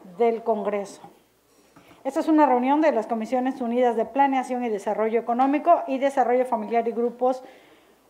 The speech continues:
en Situación de Vulnerabilidad. Compañeros diputadas y compañero diputado, toda vez que se trata, como lo he mencionado, de una reunión de Comisiones Unidas, propongo a ustedes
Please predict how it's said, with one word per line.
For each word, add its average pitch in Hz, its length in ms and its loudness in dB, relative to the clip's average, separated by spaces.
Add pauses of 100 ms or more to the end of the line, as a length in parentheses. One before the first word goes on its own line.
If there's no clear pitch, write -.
(260)
en 302 180 8
Situación 262 560 2
de 247 80 8
Vulnerabilidad. 214 880 2 (1500)
Compañeros 262 1080 4 (220)
diputadas 254 1160 2
y 262 80 -6
compañero 233 500 0
diputado, 302 800 4 (140)
toda 254 160 8
vez 254 160 4
que 269 140 -2
se 226 120 -2
trata, 240 680 2 (220)
como 220 180 -4
lo 226 80 2
he 247 60 4
mencionado, 254 560 4
de 226 40 -6
una 233 200 4
reunión 226 280 0
de 226 120 -2
Comisiones 226 580 -2
Unidas, 320 420 4
propongo 247 440 2
a - 20 6
ustedes 285 640 -2